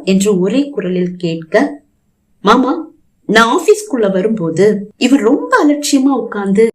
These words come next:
வேலை பாக்குற மாதிரி நடிச்சிட்டு இருந்தான்." "சாரி மேம், இவர் ஆபீஸ்க்குள்ள வந்ததை நான் கவனிக்கல.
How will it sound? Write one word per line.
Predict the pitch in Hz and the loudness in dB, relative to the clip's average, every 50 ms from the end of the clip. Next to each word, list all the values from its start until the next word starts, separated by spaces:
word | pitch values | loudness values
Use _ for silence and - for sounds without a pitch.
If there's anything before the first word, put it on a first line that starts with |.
| _ _ | _ _
வேலை | - 160 185 214 247 277 - | -2 0 2 2 2 0 0
பாக்குற | - - 175 170 175 - 170 165 | -2 -2 -4 -4 -2 -4 -6 -4
மாதிரி | 165 170 175 - - 214 185 | -4 -4 -4 -4 -4 -4 -4
நடிச்சிட்டு | 160 165 170 175 208 - - 190 196 180 | -4 -4 -4 -6 -4 -6 -6 -6 -6 -4
இருந்தான்." | 175 160 156 160 165 160 160 156 - - - | -4 -4 -4 -4 -4 -6 -8 -12 -14 -8 -6
"சாரி | - - 311 320 349 370 370 320 | -2 0 2 2 2 2 2 2
மேம், | 262 233 254 269 262 - - _ _ _ _ _ _ _ _ - | 0 0 -2 -4 -8 -10 -16 _ _ _ _ _ _ _ _ 2
இவர் | 311 294 302 285 | 2 2 2 2
ஆபீஸ்க்குள்ள | 277 320 - - 403 - - - 320 294 269 | 0 0 0 -2 -4 -4 -4 -2 -2 -2 0
வந்ததை | 233 233 269 277 285 311 311 | 0 0 0 2 2 2 2
நான் | 277 240 196 196 | 0 0 0 -2
கவனிக்கல. | 233 240 320 330 349 330 - 233 208 | -2 0 2 0 0 0 0 -2 -2